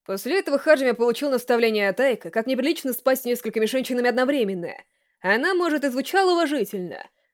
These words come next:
На самом деле её больше тревожил не то, что Хаджими спит со многими, а то, что её не унималась зависть. Ши прервала Айка на полпути, добавив, что после всех тех вещей, что он сделал с Юи,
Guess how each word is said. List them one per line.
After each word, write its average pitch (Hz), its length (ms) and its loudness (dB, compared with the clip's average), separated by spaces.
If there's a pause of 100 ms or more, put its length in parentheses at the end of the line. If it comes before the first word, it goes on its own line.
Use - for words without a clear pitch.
(100)
На 196 180 -2
самом 240 280 2
деле 285 200 0
её 254 120 6
больше 247 260 4
тревожил 220 420 2
не 214 140 2
то, 320 140 -4
что 285 160 -4
Хаджими 262 320 0
спит 240 260 -8
со 262 120 4
многими, 196 640 -2 (320)
а 196 140 0
то, 330 200 0
что - 180 -10
её 277 120 -2
не 254 80 0
унималась 233 380 2
зависть. 233 580 -2 (360)
Ши 370 300 0
прервала 269 420 6
Айка 269 220 2
на 214 120 -2
полпути, 247 680 -4 (300)
добавив, 254 420 4
что 226 160 -2
после 247 260 2
всех 240 260 -2
тех 233 160 -4
вещей, 240 340 -2
что - 180 -2
он 214 60 2
сделал 208 260 2
с - 120 -16
Юи, 226 460 -4